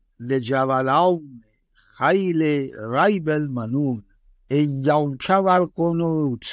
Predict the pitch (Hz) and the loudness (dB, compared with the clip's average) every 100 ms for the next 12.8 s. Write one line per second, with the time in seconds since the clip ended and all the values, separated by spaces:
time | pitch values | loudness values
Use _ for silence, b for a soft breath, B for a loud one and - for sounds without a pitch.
0 | 127 139 143 131 - 165 156 160 160 147 | -4 0 0 -4 0 0 0 0 0 2
1 | 160 170 151 151 - 143 139 139 - 113 | 0 -2 -4 -4 -2 -2 -2 -4 -8 -6
2 | 101 101 123 135 110 98 - _ _ _ | -6 -2 0 0 -2 -6 -12 _ _ _
3 | _ - 139 - 147 147 135 - 165 180 | _ -4 -4 0 0 0 -2 -2 0 2
4 | 160 120 117 135 139 139 139 127 123 139 | 0 -2 -4 -2 0 0 -2 -2 -4 -2
5 | 143 185 196 180 160 147 127 113 - _ | 0 0 0 2 2 0 -4 -8 -18 _
6 | _ _ _ _ _ 143 196 214 160 175 | _ _ _ _ _ 0 0 0 -2 0
7 | 180 147 143 180 160 180 175 165 160 - | 0 0 2 0 2 0 2 0 -2 -6
8 | - _ _ _ _ _ _ - 127 139 | -18 _ _ _ _ _ _ -4 -2 -2
9 | - - 135 139 160 143 107 104 - _ | -6 0 0 2 0 0 -4 -8 -20 _
10 | _ _ _ _ _ 110 135 147 185 208 | _ _ _ _ _ -2 2 4 4 2
11 | 147 - 151 147 139 127 113 - 135 143 | -4 -6 -2 0 0 -2 -6 -4 -2 0
12 | 147 196 190 - - - 139 | 2 2 0 -4 -14 -4 0